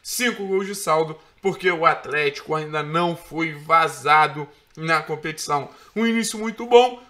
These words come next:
um início muito promissor, mas ainda faltam trinta e cinco rodadas e pra se manter na parte mais alta da tabela,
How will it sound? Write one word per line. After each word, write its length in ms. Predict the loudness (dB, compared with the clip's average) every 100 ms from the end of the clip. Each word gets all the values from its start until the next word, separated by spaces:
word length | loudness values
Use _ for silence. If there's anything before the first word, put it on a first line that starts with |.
| -4
um 100 | -2
início 340 | -2 -4 -6
muito 220 | -8 -8
promissor, 580 | -4 -4 -2 -4 -2 -2
mas 220 | -4 -6
ainda 220 | -4 -4 -4
faltam 360 | -4 -6 -8
trinta 380 | -8 -8 -8 -8
e 80 | -10
cinco 340 | -10 -14 -6
rodadas 540 | -4 0 0 0 -6 -14 -18 -8
e 80 | -4
pra 180 | 0 -2
se 120 | 0
manter 320 | -4 -2 -2
na 100 | 0
parte 320 | 0 -2 0
mais 300 | 4 4 4
alta 240 | 0 0 0
da 100 | 0
tabela, 500 | 0 0 0 0